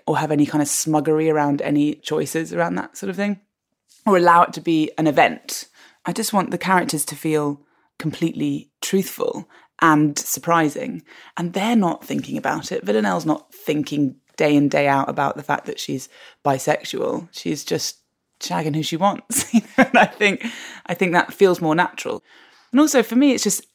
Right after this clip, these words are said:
trying to represent a relationship between those two particular women that I do recognise in, in real life, that women do interact romantically, erotically,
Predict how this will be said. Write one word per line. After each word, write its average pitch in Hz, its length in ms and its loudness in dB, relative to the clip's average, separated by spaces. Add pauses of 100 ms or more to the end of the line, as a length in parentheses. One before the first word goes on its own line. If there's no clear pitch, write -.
trying 220 160 4
to 214 40 4
represent 202 400 4
a 165 40 -4
relationship 180 500 2
between 165 400 -4 (220)
those 165 180 2
two 170 100 0
particular 165 340 -6
women 147 220 -4 (360)
that 208 120 0
I 233 80 4
do 269 180 4
recognise 247 460 0
in, 196 200 -2
in 196 220 -4
real 190 140 0
life, 233 280 -2
that - 100 -4
women 185 240 0
do 240 180 4
interact 175 560 2 (400)
romantically, 160 920 2 (320)
erotically, - 800 0